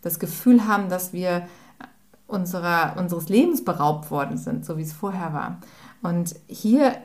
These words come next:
ist auch dieser Fokus wieder elementar, ja, dass wir wirklich sagen, was ist eigentlich das, was ich mit meinem Leben in dieser Welt erschaffen möchte, ja, was ich, was ich in die Welt bringen möchte,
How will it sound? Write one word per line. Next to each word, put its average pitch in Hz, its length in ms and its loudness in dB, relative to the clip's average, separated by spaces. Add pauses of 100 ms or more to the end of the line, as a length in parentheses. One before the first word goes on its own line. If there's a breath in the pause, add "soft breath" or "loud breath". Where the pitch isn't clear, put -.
(520)
ist - 180 -4
auch 175 140 -2
dieser 190 220 -2
Fokus 185 540 0
wieder 170 220 -2
elementar, 220 760 0
ja, 165 80 -2
dass 175 200 -8
wir 180 180 -8
wirklich 240 360 0 (140)
sagen, 202 440 -2
was 226 300 -6
ist 226 200 -10
eigentlich 185 420 -8
das, 240 300 -2
was 180 180 -8
ich - 440 -4 (340 soft breath)
mit 180 100 -6
meinem 208 400 6
Leben 226 440 2
in 202 200 -2
dieser 208 300 0
Welt 196 380 -2 (880 soft breath)
erschaffen 262 440 2
möchte, 156 300 -4
ja, 185 180 -4
was 180 140 -8
ich, 185 200 -8
was 180 160 -6
ich - 80 -14
in 196 80 -4
die 185 120 -4
Welt 233 220 0
bringen 175 200 -4
möchte, 160 260 -6